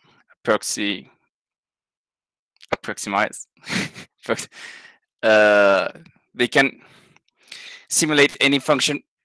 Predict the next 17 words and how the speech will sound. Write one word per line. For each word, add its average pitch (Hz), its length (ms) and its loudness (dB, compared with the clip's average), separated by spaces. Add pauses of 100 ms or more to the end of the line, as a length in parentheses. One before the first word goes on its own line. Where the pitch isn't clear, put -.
(340)
any 131 180 2
c-, - 160 -12 (140)
continuous 135 440 -2
function 127 380 -4
with 120 180 -4
any 123 220 2
degree 113 420 0
of 107 80 0
error 107 280 4
we 101 180 -8
want, 104 380 -2 (560)
given 113 320 0
enough, 110 260 0 (380)
uh, 104 680 6 (1500)
uh, 113 40 -2
enough 107 1040 0
deep, - 300 -4